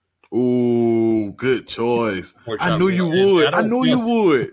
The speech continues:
Speaker 2: I don't feel nearly as bad about eating that as I would if it was something fried, even though it doesn't matter. It probably has the same amount of calories in it, but I feel like if it's grilled, it's better. So better for me. So pork chop griller it was. Uh, pretty good, but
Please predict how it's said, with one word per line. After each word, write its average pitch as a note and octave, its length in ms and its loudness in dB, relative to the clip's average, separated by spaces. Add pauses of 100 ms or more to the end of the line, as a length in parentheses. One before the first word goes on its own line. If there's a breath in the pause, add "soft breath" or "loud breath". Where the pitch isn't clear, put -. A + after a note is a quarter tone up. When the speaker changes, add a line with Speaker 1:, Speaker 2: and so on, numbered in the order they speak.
(140)
Speaker 2:
I C#3+ 40 0
don't D3+ 220 -2
feel C#3 260 0
nearly C3+ 380 -2
as G#2+ 140 -6
bad A2 340 -4
about G#2+ 220 -6
eating A2 240 -8
that G#2+ 200 -2
as G#2 120 -8
I G#2 60 -6
would G2+ 200 -6
if G2+ 80 -14
it A2 60 -14
was F#2 100 -14
something G#2 220 -14
fried, G#2 280 -4
even A2 140 -6
though G#2+ 120 -4
it G2 80 -10
doesn't F#2+ 180 -8
matter. F#2+ 240 -6
It F#2 120 -10
probably G#2 240 -6
has F#2+ 120 -8
the F2 60 -16
same G2 220 -12
amount F#2 180 -10
of E2+ 60 -14
calories F#2+ 420 -6
in G#2 100 -10
it, G#2 80 -10
but G2 80 -14
I F#2+ 60 -6
feel B2+ 180 -6
like G#2+ 180 -6
if G2 80 -20
it's F#2+ 140 -12
grilled, A2 420 -8
it's F#2+ 120 -10
better. G#2+ 500 -8
So G#2 320 -8
better G#2 220 -6
for A2+ 220 -6
me. A2 120 -10
So F#2 340 -10 (240)
pork C#3+ 200 -6
chop A2 240 -6
griller G#2+ 380 -4
it E2+ 80 -12
was. G#2+ 440 -4
Uh, F#2 300 -8 (420 soft breath)
pretty C3+ 220 -6
good, C3+ 340 -4 (120)
but G2+ 160 -8